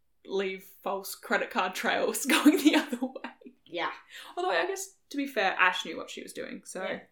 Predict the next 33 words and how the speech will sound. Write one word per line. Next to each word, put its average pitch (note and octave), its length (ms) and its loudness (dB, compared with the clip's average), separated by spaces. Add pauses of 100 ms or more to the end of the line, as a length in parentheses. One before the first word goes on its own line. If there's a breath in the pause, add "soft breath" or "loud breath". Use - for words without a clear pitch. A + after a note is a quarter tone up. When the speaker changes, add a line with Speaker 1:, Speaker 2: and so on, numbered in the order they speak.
Speaker 1:
that's - 260 -2
someone. F3+ 480 -6 (380)
All F4+ 80 6
right, A#4 280 6
well, B3 140 2
unless C#4+ 400 0
you C#4+ 140 0
have C#4+ 140 -4
anything A#3 340 -4
else F#3+ 180 -6
that G3+ 120 -12
you G3+ 140 -10
wanted G3 260 -8
to F3+ 460 -4 (400)
Speaker 2:
No, C4+ 340 2
I'm D4 100 -2
done. D#4+ 380 6
Speaker 1:
add G3+ 140 0
on G3 180 -4
in? G3+ 360 -4 (260)
Okay. F4+ 520 -2 (360 soft breath)
In D4+ 280 0
that C4+ 220 -2
case, G#3 400 -8 (100)
Jamie, C4+ 720 -2
how C#4+ 360 -4
would C4 200 -4
you A#3+ 140 0
rate A3+ 300 -2
this - 200 -6
episode, G#3 520 -4
No A#3 300 -4
Exit, G3 520 -8